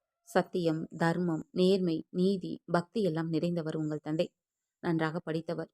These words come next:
நீதிபதியாகவும் பேராசிரியராகவும் பணிபுரிந்து பலரிடம் மதிப்பு மரியாதையும் பெற்றவர். அவர் போல் நீங்களும் நன்கு படித்து வாழ்ந்து காட்ட வேண்டும்."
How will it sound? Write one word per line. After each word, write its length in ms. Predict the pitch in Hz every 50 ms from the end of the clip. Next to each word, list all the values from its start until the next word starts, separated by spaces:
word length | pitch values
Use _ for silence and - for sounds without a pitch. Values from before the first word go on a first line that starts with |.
| _ _ _
நீதிபதியாகவும் 840 | - 214 233 254 254 208 196 180 170 165 156 147 160 151 156 160 160 -
பேராசிரியராகவும் 1000 | - 185 196 208 214 208 - - - 160 160 151 151 147 - 156 156 156 156 156
பணிபுரிந்து 580 | - 151 160 165 160 160 156 156 156 151 156 - _
பலரிடம் 520 | - 170 170 185 196 196 175 156 151 156 -
மதிப்பு 360 | - 165 165 160 185 180 - 165
மரியாதையும் 480 | 156 151 160 156 160 156 151 147 151
பெற்றவர். 340 | - 156 - 170 156 160 - _ _ _ _ _ _ _ _ _ _ _ -
அவர் 240 | - 196 208 208 190
போல் 140 | 180 190 190
நீங்களும் 440 | 180 175 180 180 180 175 165 165 170
நன்கு 340 | 170 165 165 175 175 185 180
படித்து 420 | - 160 156 165 - - 160 - -
வாழ்ந்து 340 | 170 160 170 190 208 196 180
காட்ட 260 | - 156 151 - 160
வேண்டும்." 280 | 156 160 156 170 -